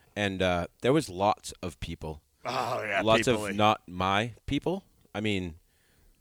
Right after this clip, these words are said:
Speaker 1: they were not from around here. And then I said, "What the hell is going on?" And they, everybody's leaf peeping.
Speaker 2: Oh, they're peeping all the leaves.
Speaker 1: Peeping all of
Speaker 2: Yeah.
Speaker 1: them. And, you know, to wait in line for an hour at a restaurant in
Speaker 2: Mm.
Speaker 1: Aquasic
Speaker 2: Yeah.
Speaker 1: is a lot.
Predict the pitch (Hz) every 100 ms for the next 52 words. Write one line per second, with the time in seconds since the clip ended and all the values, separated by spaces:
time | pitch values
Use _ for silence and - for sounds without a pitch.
0 | _ _ 110 110 110 110 101 113 104 104
1 | 95 87 98 101 104 101 98 101 101 143
2 | 156 160 151 127 135 139 156 147 113 113
3 | 120 120 120 113 107 92 92 76 80 -
4 | 82 80 - 117 107 104 104 104 117 101
5 | 95 90 104 85 90 87 - 98 123 -
6 | 98 98 104 101 110 113 - 95 90 82
7 | 80 _ _ _ _ _ _ _ _ 117
8 | 104 95 - _ _ _ _ 120 101 113
9 | 131 113 101 101 107 113 - 98 - 90
10 | 92 101 101 87 87 95 - 101 104 175
11 | - 92 - 95 95 - 117 - _ -
12 | 156 151 - _ _ 190 87 78 78 90
13 | - -